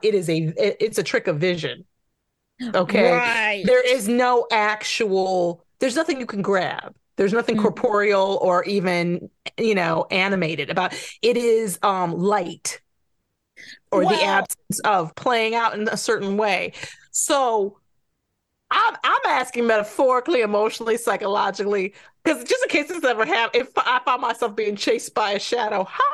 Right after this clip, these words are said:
Speaker 1: do, 'cause this didn't work, okay?
Speaker 2: Right.
Speaker 1: Running across the street and
Speaker 2: Right,
Speaker 1: hiding
Speaker 2: right,
Speaker 1: didn't
Speaker 2: right,
Speaker 1: work.
Speaker 2: right.
Speaker 1: How does one?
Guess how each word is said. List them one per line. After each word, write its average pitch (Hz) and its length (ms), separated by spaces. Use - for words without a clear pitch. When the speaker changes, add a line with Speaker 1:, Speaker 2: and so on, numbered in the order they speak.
Speaker 1:
do, 320 220
'cause 254 160
this 622 280
didn't 262 300
work, 233 420
okay? 320 360
Speaker 2:
Right. 180 300
Speaker 1:
Running 339 140
across 330 440
the 311 160
street 220 240
and 240 100
Speaker 2:
Right, 220 280
Speaker 1:
hiding 233 220
Speaker 2:
right, 240 180
Speaker 1:
didn't 226 200
Speaker 2:
right, 220 280
Speaker 1:
work. - 80
Speaker 2:
right. 220 300
Speaker 1:
How 415 400
does 320 340
one? 247 480